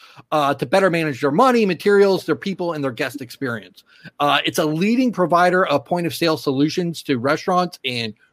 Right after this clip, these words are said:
retail outlets. It currently has about one hundred thousand installations in a hundred and ten countries worldwide. And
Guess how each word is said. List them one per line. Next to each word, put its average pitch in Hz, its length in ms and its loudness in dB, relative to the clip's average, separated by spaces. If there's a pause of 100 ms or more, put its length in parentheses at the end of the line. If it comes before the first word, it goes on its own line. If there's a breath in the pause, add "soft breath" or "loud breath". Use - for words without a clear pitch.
(100)
retail 185 340 2
outlets. 180 720 0
It 135 280 -4
currently 185 400 -6
has 156 360 0
about 139 380 0 (180)
one 175 240 2
hundred 180 300 0
thousand 165 420 2
installations 160 680 -2
in 139 80 2
a 120 60 -4
hundred 160 340 -4
and 143 160 -4
ten 143 240 -6
countries 156 460 -6
worldwide. 139 680 0 (480 loud breath)
And 247 220 6